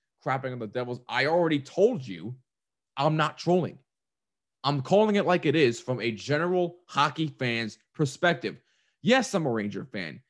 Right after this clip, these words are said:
Yes, I don't like the Devils, but that doesn't mean I can't be honest with my evaluation. And again, from what I am seeing from the Devils, they're horrible. They're horrible. And oh, by the way, to also prove to you that I'm not trolling,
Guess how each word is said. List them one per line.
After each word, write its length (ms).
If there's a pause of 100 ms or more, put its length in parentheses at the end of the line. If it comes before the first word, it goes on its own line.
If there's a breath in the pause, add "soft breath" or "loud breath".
(120)
Yes, 260
I 60
don't 180
like 200
the 60
Devils, 460 (260)
but 160
that 220
doesn't 340
mean 320
I 80
can't 340
be 160 (100)
honest 560 (140)
with 160
my 200
evaluation. 800 (440)
And 140
again, 440 (260 soft breath)
from 300
what 300
I 140
am 140
seeing 480
from 260
the 80
Devils, 520 (380)
they're 200
horrible. 640 (400)
They're 160
horrible. 580 (360)
And 140 (120)
oh, 220
by 240
the 100
way, 440 (140 loud breath)
to 100
also 460
prove 340
to 80
you 60
that 180
I'm 180
not 200
trolling, 480